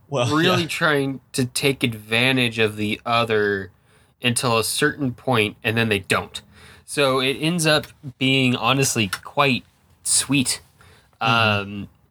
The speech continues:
Speaker 2: and being, like, just the holiday the princess needed, um, to, to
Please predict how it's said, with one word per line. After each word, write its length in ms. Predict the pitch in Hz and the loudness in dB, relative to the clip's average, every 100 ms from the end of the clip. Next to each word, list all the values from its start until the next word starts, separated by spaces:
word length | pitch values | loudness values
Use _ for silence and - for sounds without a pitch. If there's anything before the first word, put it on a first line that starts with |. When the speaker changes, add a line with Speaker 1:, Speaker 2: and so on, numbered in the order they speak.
| _ | _
Speaker 2:
and 220 | 120 113 | -2 0
being, 320 | 104 120 117 117 | 2 2 2 0
like, 320 | 113 101 - 117 | 0 -2 -6 -8
just 300 | 110 101 - | -4 -4 -2
the 60 | |
holiday 420 | 117 127 131 139 | -2 -2 0 0
the 100 | 143 | 0
princess 440 | 143 170 165 202 202 | -2 -6 -4 -4 -2
needed, 340 | 254 233 131 - - - - - | -2 -2 -4 -8 -20 -20 -20 -4
um, 480 | 123 113 107 98 - - _ - | 0 2 0 -2 -10 -20 _ -2
to, 260 | 117 113 - _ _ _ | 2 2 0 _ _ _
to 220 | - 107 | -4 -4